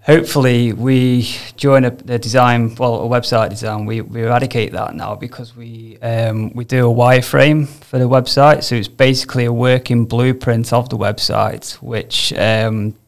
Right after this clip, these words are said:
demonstrates the user journey from homepage to product and checkout,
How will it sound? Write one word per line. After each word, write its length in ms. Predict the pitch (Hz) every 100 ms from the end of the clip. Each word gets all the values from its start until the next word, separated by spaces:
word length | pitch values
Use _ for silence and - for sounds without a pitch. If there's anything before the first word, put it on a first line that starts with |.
| _
demonstrates 600 | 120 120 117 120 110 -
the 80 | 117
user 280 | 120 113
journey 360 | 110 123 117 113
from 320 | - 127 127
homepage 840 | 117 113 113 117 110 117 - - -
to 100 | 110
product 720 | - 120 113 110 - - - -
and 240 | 113 104
checkout, 720 | - 101 - 107 117 104 -